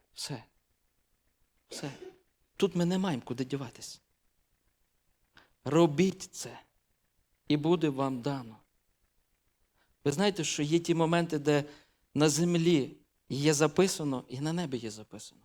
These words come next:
Пам'ятаєте це слово? Все, що ми робимо в ім'я Ісуса Христа,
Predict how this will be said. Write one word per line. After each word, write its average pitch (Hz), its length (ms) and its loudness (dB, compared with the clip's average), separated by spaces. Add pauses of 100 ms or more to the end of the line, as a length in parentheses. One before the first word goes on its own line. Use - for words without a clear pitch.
(1900)
Пам'ятаєте 151 500 -2
це 135 120 -14
слово? - 380 -14 (1400)
Все, - 360 4
що - 240 0
ми 151 160 2
робимо 165 640 2
в 127 140 -8
ім'я 170 200 2
Ісуса 143 340 -6
Христа, 143 600 -8